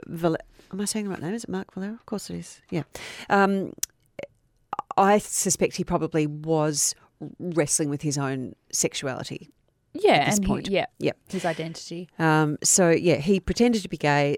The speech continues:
Speaker 1: so that this Frank Arkell would let him into his home. He s-, he said that they watched porn together,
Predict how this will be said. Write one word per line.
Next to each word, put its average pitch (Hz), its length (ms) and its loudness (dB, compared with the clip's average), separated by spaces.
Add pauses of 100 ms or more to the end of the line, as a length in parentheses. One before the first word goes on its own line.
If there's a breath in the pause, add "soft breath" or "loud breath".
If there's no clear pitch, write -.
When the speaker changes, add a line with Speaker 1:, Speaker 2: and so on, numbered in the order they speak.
Speaker 1:
so 175 340 4
that 160 180 -2
this - 280 -4
Frank 156 420 0
Arkell 147 540 0
would 165 220 0
let 147 220 2
him 143 220 0
into 143 200 0
his 147 220 0
home. 160 600 0
He 175 240 2
s-, - 440 -2
he 160 160 0
said 143 200 2
that 143 120 -4
they 147 120 0
watched - 320 0
porn 143 260 0
together, 143 380 0